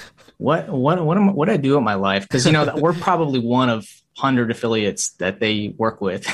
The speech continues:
Speaker 1: <laughs> right?
Speaker 2: Yeah, seriously.
Speaker 1: Um, but it's, it's awesome to have them, you know, because we're not gonna get the reach that they, they're going to get.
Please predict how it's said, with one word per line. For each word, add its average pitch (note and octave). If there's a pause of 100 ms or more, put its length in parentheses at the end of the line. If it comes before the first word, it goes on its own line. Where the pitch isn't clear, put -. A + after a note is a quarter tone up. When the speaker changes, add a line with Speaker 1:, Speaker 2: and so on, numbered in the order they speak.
(120)
Speaker 1:
<laughs> -
right? F3
Speaker 2:
Yeah, A2+ (360)
seriously. B2
Speaker 1:
Um, G#2+ (440)
but B2+
it's, D3+
it's D#3+
awesome B2+
to A2
have A2+
them, F#2+ (100)
you A#2
know, A2+
because A2+
we're C3+
not C#3
gonna A#2
get G#2+
the G#2+
reach G#2+
that -
they, G#2 (120)
they're G#2
going A2
to A#2
get. B2+